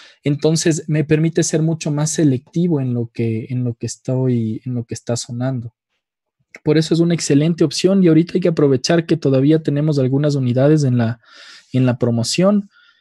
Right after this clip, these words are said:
porque ahorita tú has estado haciendo toda la transmisión con ese micrófono y la verdad, perfecto.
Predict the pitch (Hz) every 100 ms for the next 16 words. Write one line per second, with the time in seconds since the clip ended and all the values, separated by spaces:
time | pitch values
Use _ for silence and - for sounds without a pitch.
0 | _ - 156 165 156 180 190 175 190 196
1 | 185 - 185 170 175 175 165 165 160 147
2 | 139 135 127 151 143 139 139 - 147 123
3 | 139 151 196 175 143 131 127 123 120 156
4 | 185 - _ _ _ _ _ - _ _
5 | _ _ _ _ _ _ _ _ _ _
6 | 135 120 143 135 -